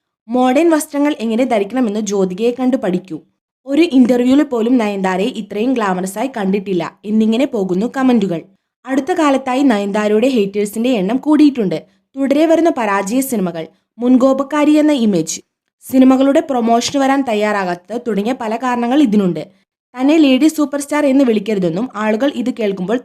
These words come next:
തന്നെ അധിക്ഷേപിക്കുന്നെന്നും ഒരു അഭിമുഖത്തിൽ നയൻതാര പറയുകയുണ്ടായി.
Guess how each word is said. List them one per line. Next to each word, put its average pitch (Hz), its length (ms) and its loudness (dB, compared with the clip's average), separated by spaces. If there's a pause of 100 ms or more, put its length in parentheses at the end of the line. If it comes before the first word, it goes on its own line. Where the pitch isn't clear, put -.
തന്നെ 220 200 -4
അധിക്ഷേപിക്കുന്നെന്നും 214 920 -2
ഒരു 240 160 2
അഭിമുഖത്തിൽ 185 600 -2
നയൻതാര 196 500 -2
പറയുകയുണ്ടായി. 277 720 0